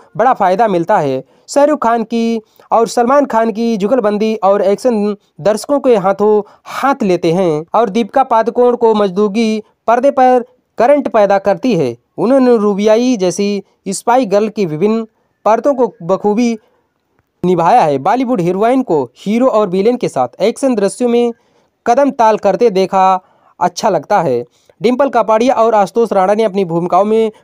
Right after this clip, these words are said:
प्राण फूंक देते हैं। सहयोगी कास्ट अच्छी भी हैं। शाहरुख खान, सलमान खान, जान के चाहने वाले एक एक्शन फिल्मों के शौकीनों के लिए ए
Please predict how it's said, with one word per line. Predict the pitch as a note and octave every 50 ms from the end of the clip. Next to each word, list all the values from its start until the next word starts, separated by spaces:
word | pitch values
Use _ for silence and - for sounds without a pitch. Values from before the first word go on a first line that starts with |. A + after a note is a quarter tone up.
| _ _ -
प्राण | - A3+ B3 C4+ B3
फूंक | - - G3 G3+ F#3+
देते | F3 F3+ F3 E3+ A#3+ A#3
हैं। | F3+ D#3+ C#3 C3 C#3 _
सहयोगी | - - - G#3+ G#3 A3 A3+ A3+ C4 C4
कास्ट | - A3+ G#3+ G3+ F#3+ -
अच्छी | - F3 E3+ - - A3+ G#3
भी | E3+ F3+ F3+ F3+ E3+ - - _ _ _ - -
हैं। | F#3+ G3 E3+ D3 C3+ C#3 _ _ _ - -
शाहरुख | A#3 A#3+ C4 D4 D4 -
खान, | A#3+ A#3+ B3+ A#3+
सलमान | A#3+ A#3 A3+ A3+ B3 C4+ B3+
खान, | - A3 A#3 A#3 A#3 A#3+ A#3+ A#3+ A3+ - _ _ -
जान | E3 C#3+ G#3+ B3+ C#4 C4+
के | - - A#3+
चाहने | - - A#3 G3+ G3+ G#3 G#3
वाले | G3+ G3 G3+ A3 G#3+ G#3+
एक | G#3 - F#3+ G#3+ A3 -
एक्शन | G3 G3 F#3 - G#3 G3+
फिल्मों | F#3 - F3+ F#3 G#3+ A3
के | - G#3 G3+ G#3 G#3 G3+ G3 _ _ _
शौकीनों | - - A3+ A3 A3 A#3+ A#3+ A#3+ C4+ C#4+
के | C#4 C4 A3 G#3+
लिए | G#3+ A3
ए | A3 - G3+ G3+ G3 G3+ G#3 G3+